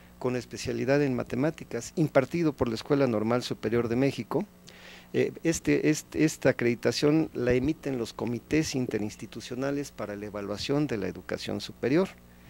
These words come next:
en el año dos mil diez. En dos mil quince volvimos a obtener la revalidación en junio pasado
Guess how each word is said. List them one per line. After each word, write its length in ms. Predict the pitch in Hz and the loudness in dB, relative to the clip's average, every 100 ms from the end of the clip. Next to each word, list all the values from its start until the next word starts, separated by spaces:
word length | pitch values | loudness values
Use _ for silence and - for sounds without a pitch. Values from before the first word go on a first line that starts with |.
| - - - | -20 -12 -6
en 160 | 131 | -4
el 100 | 135 | 0
año 220 | 160 151 | 2 2
dos 160 | 113 110 | -2 -6
mil 180 | 123 110 | -8 -8
diez. 380 | 101 - - - - - - - - - - | -12 -12 -16 -18 -20 -20 -20 -20 -20 -20 -4
En 180 | 135 123 | 0 2
dos 160 | 127 127 | 4 6
mil 160 | 160 | 6
quince 360 | - 165 156 165 | 6 4 6 2
volvimos 520 | 127 113 131 127 - | 2 4 4 4 0
a 40 | |
obtener 340 | 117 - 120 131 | -2 0 2 4
la 120 | 120 | 4
revalidación 800 | 104 98 101 98 101 - 127 170 | 2 0 -2 -4 -4 -2 -2 -2
en 100 | 135 | -8
junio 260 | 107 131 123 | -2 0 2
pasado 480 | - 131 147 123 | 2 2 4 2